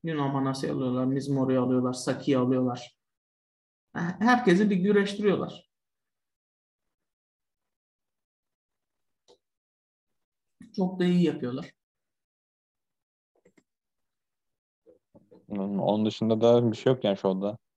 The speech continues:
Speaker 2: D D T maçı var. Yu-, Shu-, e, Sujikon da geliyor şova. Yani sanırım Sujikon da Yoyogi ile bir bağlantısı var, yoksa Dragon Gate'den böyle random birisine getirmezler.
Speaker 1: Ya bu Toru Owashi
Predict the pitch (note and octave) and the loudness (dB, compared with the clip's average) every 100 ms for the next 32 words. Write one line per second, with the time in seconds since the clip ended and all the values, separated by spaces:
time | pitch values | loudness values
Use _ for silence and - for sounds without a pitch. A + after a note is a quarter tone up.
0 | _ _ _ _ _ - A2+ A2 A#2+ A2+ | _ _ _ _ _ 0 0 0 -2 0
1 | G#2 - A#2 A#2 A#2 A#2+ A#2+ A#2 - B2 | 0 4 4 2 -2 0 0 -2 0 2
2 | A#2+ - - G#2 G#2 - A#2 A#2+ - D3+ | 0 -8 -12 -4 -4 0 2 2 2 2
3 | C#3+ C3 B2 G#2+ G#2+ A2 - C#3+ A#2+ A#2+ | 4 6 4 4 0 -2 -6 -10 -10 -12
4 | _ _ _ - A2 A#2 - A2 G#2+ B2 | _ _ _ -2 0 0 -2 -4 0 2
5 | A#2 A#2 A#2 A2+ A2+ A#2 A#2+ A#2 A2 A2 | 2 2 4 4 4 2 0 2 2 2
6 | A2 A#2+ A2+ G#2 F#2+ - G#2 _ _ _ | 0 -6 -6 -6 -10 -10 -10 _ _ _
7 | _ _ - G#2 G#2 G#2+ G#2+ A2 G#2+ G#2 | _ _ -4 -2 0 -4 -4 -4 -2 -2
8 | G#2+ G#2+ A2 G#2+ - A2 G#2 A2+ A#2 A2 | -2 -2 -4 -6 -8 -8 -4 -2 -2 -4
9 | C3+ _ _ _ _ _ _ _ _ _ | -10 _ _ _ _ _ _ _ _ _
10 | _ _ _ _ _ _ _ _ E3+ E3+ | _ _ _ _ _ _ _ _ -2 0
11 | D#3+ F3+ G3+ E3+ - - - G3 A3 G3 | 2 4 4 2 -4 -8 2 6 6 6
12 | G3+ A3+ - D#3+ - | 6 4 4 0 0